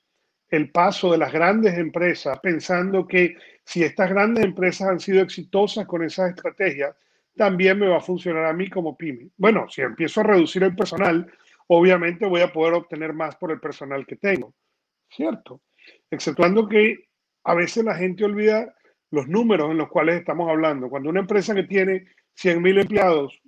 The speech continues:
sale del veinte por ciento, no es el mismo efecto que cuando un pyme tiene, que tiene cinco empleados sale del mismo veinte por ciento. No, los efectos no son iguales. Número uno. Y número dos,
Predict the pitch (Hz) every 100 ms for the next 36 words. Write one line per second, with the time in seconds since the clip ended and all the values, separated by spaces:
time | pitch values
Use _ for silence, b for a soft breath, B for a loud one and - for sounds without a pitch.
0 | _ - 170 185 185 175 180 196 190 170
1 | - 220 165 165 170 b b b - 156
2 | 185 185 208 202 208 196 196 - 214 165
3 | - 160 - _ _ 175 165 160 165 170
4 | 214 202 196 180 180 175 175 143 180 170
5 | 196 185 180 175 185 170 156 175 180 180
6 | 156 160 156 165 156 135 139 147 - 139
7 | 110 - _ _ - 170 185 185 b b
8 | b _ 156 160 - 170 - 185 185 -
9 | 190 160 143 120 170 180 _ _ _ _
10 | _ _ _ _ _ 156 196 202 208 190
11 | 185 214 214 208 185